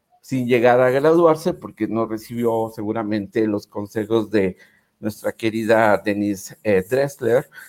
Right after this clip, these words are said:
o, o de Sandra Cuevas, que estudió muchas maestrías. Pero bueno, eh,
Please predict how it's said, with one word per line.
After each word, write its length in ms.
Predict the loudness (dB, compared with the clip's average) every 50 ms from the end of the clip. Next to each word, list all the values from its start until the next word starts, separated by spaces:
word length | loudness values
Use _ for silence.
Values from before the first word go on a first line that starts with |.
| -20 _ _ _
o, 600 | 0 2 2 4 4 2 2 0 -2 -4 -6 -8 _
o 140 | 0 0 2
de 140 | 2 0 -2
Sandra 400 | -2 -2 -2 0 0 0 -2 2
Cuevas, 340 | 4 4 4 4 4 0 -4
que 80 | -10
estudió 300 | -18 -8 -2 0 0 0
muchas 360 | 0 -2 -6 -10 -12 -14 -12 -6
maestrías. 680 | -4 -4 -4 -4 -6 -8 _ -4 0 0 0 0 -2 -2 _
Pero 200 | 2 4 4 6
bueno, 300 | 6 4 4 4 0 -4 _ _ -20 -20 _ _ _ _ _ _ 2
eh, 420 | 4 4 4 4 4 4 2 2